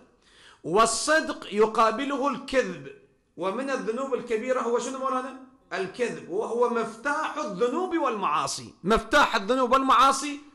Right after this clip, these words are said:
عدم الصدق، يعني شنو؟ الكذب. هذا الشيء بالشيء يذكر. إجا واحد إلى الرسول صلى الله عليه وآله وسلم، قال له: "يا رسول الله، أنا أريد أن أؤمن."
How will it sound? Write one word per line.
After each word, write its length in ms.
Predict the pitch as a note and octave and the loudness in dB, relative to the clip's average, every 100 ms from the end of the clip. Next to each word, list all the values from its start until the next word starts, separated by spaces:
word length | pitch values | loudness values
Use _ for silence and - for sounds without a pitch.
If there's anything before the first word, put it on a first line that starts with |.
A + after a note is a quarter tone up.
| _ | _
عدم 500 | B2 C3+ B3+ B3+ C#4+ | -8 -6 -4 -2 -2
الصدق، 520 | C#4+ - A#3+ F#3+ - | -2 -2 -4 -6 -8
يعني 220 | F#3+ G3 A3 | -10 -8 -8
شنو؟ 220 | B3+ B3+ - - _ - | -8 -8 -12 -20 _ -14
الكذب. 420 | D#3+ G3 D#3 A#2 - _ - _ A#2+ | -10 -4 -4 -6 -20 _ -20 _ -8
هذا 320 | B2+ C#3 C3+ | -6 -6 -8
الشيء 240 | - E3+ | -6 -6
بالشيء 320 | D#3+ D#3 D#3 | -6 -6 -4
يذكر. 360 | F#3+ G#3 G3+ E3 | -4 -2 -4 -2
إجا 160 | D3 D#3+ | 0 2
واحد 340 | G#3+ G3 F3+ | 2 0 -2
إلى 120 | A3+ | 0
الرسول 560 | G#3 F3 - D#3+ D#3+ - - _ _ _ _ | 0 -2 -2 -4 -6 -10 -20 _ _ _ _
صلى 240 | D3 E3 | -10 -8
الله 360 | F#3+ F#3+ E3+ E3 | -6 -4 -4 -6
عليه 360 | F3 F3 D#3+ | -6 -8 -8
وآله 360 | E3+ F3 F3+ E3+ | -6 -6 -6 -6
وسلم، 400 | E3 A3 G#3+ G3 | -8 -8 -8 -6
قال 140 | G#3 | -6
له: 60 | G#3 | -6
"يا 180 | G#3+ A3 | -6 -4
رسول 260 | G#3+ A3 | -6 -6
الله، 540 | G#3 G#3 G#3 G#3 A3 A#3 | -8 -4 -2 -2 -4 -6
أنا 260 | A3 A3 | -6 -8
أريد 300 | G3 A3+ G#3+ G3+ | -6 -6 -6 -10
أن 80 | G#3+ | -6
أؤمن." 500 | A3 F3+ E3+ C3 | -6 -6 -8 -10